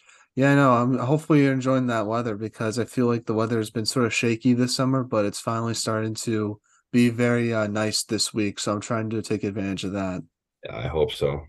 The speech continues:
Speaker 2: I really do.
Speaker 1: Now, obviously, what's it been like, uh, sort of, uh, trying to work with the team this summer, and what's your first impressions of the freshman class, and sort of what can Wildcat fans expect to see from them this year?
Speaker 2: Yeah,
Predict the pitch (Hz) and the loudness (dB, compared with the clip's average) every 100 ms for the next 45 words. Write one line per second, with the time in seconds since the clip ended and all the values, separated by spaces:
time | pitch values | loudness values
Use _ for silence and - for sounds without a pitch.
0 | - 76 78 76 73 73 73 - _ _ | -10 -4 -2 -2 0 -2 -2 -10 _ _
1 | _ _ _ _ _ - 135 123 123 127 | _ _ _ _ _ -6 2 4 4 4
2 | 131 143 - 143 127 123 123 - 127 123 | 4 4 2 2 2 2 -2 -2 -4 -2
3 | 117 120 113 107 113 - 120 110 107 110 | -4 -2 -4 -4 -4 -2 -2 -2 -2 -2
4 | 104 - 120 113 110 113 107 - 135 127 | -2 -2 -2 -2 0 -2 -2 -4 -4 0
5 | 127 127 - 107 - 120 117 110 - 113 | 0 0 -4 -4 -2 -2 -2 -4 -4 -2
6 | 120 127 110 101 101 _ 117 120 - 127 | 0 0 0 -2 -4 _ -4 -4 -2 0
7 | 117 - 117 110 113 104 117 113 - 107 | 0 2 2 2 -4 -2 -2 -2 -2 -2
8 | 110 101 104 - 104 - 107 101 110 104 | -4 -4 -6 -2 -2 -2 -6 -4 -2 -2
9 | 110 - 95 110 98 101 95 110 101 98 | -2 -4 -6 -4 -4 -4 -6 -6 -4 -6
10 | 98 98 98 - 104 92 104 95 85 - | -4 -2 -2 -4 -6 -6 -6 -6 -8 -10
11 | - 92 - - - 95 98 95 101 92 | -8 -8 -8 -10 -8 -8 -6 -6 -6 -6
12 | 87 - 92 85 - _ _ _ _ 104 | -6 -6 -6 -6 -10 _ _ _ _ 2
13 | 104 - | 4 2